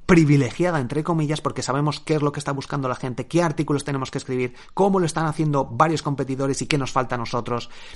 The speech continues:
Y aquí nos permite ahorrar mucho tiempo y mucho dinero para generar ese contenido que realmente necesita la gente. Y ahí es donde, pues, mucha gente dice, "Si yo tengo también, estoy escribiendo artículos", pero ¿qué es,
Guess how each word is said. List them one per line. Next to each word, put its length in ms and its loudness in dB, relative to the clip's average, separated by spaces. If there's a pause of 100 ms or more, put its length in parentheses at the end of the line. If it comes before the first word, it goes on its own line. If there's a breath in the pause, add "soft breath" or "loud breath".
(160 loud breath)
Y 140 4
aquí 220 2
nos 160 0
permite 360 0
ahorrar 280 -2
mucho 420 2
tiempo 500 -2
y 120 -4
mucho 320 -2
dinero 440 -2
para 160 -4
generar 360 -4
ese 240 -4
contenido 580 -2 (220 loud breath)
que 120 -4
realmente 640 -4
necesita 720 -4
la 120 -2
gente. 440 -6 (280 loud breath)
Y 100 -2
ahí 140 0
es 80 0
donde, 280 2
pues, 220 -6
mucha 240 0
gente 240 -2
dice, 180 -2
"Si 120 -6
yo 120 -2
tengo 220 -4
también, 260 -2
estoy 260 -6
escribiendo 380 -2
artículos", 480 -4
pero 380 -4
¿qué 240 2
es, 240 -4